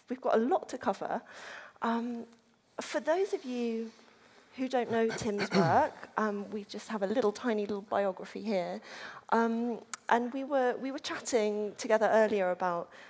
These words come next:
America, and obviously you guys work so closely together for, for fifteen years, both in London and here in the U S. Um, but your, your career really began here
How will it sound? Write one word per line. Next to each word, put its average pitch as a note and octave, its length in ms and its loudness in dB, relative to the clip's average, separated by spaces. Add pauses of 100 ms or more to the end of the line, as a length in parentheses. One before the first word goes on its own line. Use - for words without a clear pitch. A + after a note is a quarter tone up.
(240)
America, G3+ 500 2
and F#3+ 240 2
obviously F#3+ 380 -8
you F3+ 240 -10
guys F#3 320 -6
work F3+ 580 2
so - 340 -2
closely F#3+ 400 -4
together F3+ 460 -2
for, - 300 -6
for - 160 -12
fifteen F#3+ 560 -6
years, E3+ 500 -4 (400)
both G3 240 2
in G3 120 2
London F#3 440 4
and F#3 120 -4
here F#3 280 0
in E3+ 100 -4
the F3+ 80 -6
U F3 180 -6
S. E3 420 -10 (400)
Um, G#3+ 500 0 (760)
but A3 400 0
your, C4 500 0
your C4 260 -4
career C#4 480 2
really A3 280 0 (100)
began E4 440 0
here F#3 560 0